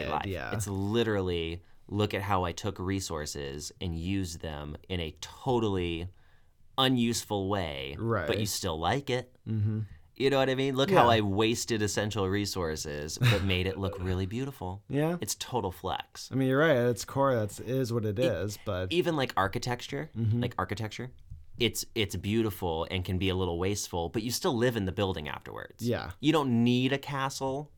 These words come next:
Speaker 2: with a hundred rooms in it, but if you built that, you could fill all a hundred rooms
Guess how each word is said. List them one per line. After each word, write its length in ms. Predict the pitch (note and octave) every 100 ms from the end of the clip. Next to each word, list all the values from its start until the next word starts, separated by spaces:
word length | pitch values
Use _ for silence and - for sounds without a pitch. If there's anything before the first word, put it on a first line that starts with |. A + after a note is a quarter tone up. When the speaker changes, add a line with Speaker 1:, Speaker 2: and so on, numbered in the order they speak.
| -
Speaker 2:
with 260 | B2 B2 - -
a 60 | A2
hundred 380 | - C3+ B2 A#2+
rooms 360 | A#2+ B2+ C3+
in 140 | C#3 C#3+
it, 180 | D#3 - - - - -
but 120 | B2
if 160 | B2
you 80 | A#2
built 300 | F2 G#2+ G#2+
that, 340 | - C#3 D3 A2+
you 100 | G#2+
could 140 | F2+
fill 180 | - G#2
all 180 | D2 A#1
a 40 |
hundred 280 | E2 D#2 C#2+
rooms 300 | D2+ C2+